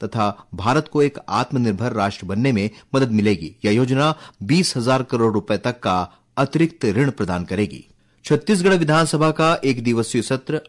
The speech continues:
अठारह नवंबर को आयोजित किया जाएगा। इस सत्र में छत्तीसगढ़ विधानसभा के पच्चीस वर्षों की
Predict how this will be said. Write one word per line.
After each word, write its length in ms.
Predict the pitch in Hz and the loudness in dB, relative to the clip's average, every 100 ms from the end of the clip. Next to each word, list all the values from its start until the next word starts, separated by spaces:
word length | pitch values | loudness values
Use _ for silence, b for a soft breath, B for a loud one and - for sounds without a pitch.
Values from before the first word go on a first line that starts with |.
| - | -10
अठारह 400 | - 110 104 101 | -6 -4 -2 0
नवंबर 400 | 98 101 110 139 | 0 0 0 0
को 320 | 110 127 147 | 2 0 0
आयोजित 320 | 98 95 90 | -2 -4 -6
किया 160 | - 92 | -6 -4
जाएगा। 420 | 87 92 98 156 B B B | -2 -4 -2 -4 B B B
इस 120 | 160 | -4
सत्र 220 | 170 170 | -2 2
में 280 | 143 123 175 | 2 2 -2
छत्तीसगढ़ 480 | - 139 - 170 151 | -2 -4 -2 -4 0
विधानसभा 520 | 131 107 110 107 123 | 0 0 -4 -2 -2
के 180 | 131 156 | 0 -2
पच्चीस 640 | 151 113 - - 170 170 - | -4 -6 -10 -6 -4 -4 -4
वर्षों 380 | 104 101 151 143 | -4 -4 -4 -4
की 280 | 117 120 | 0 -2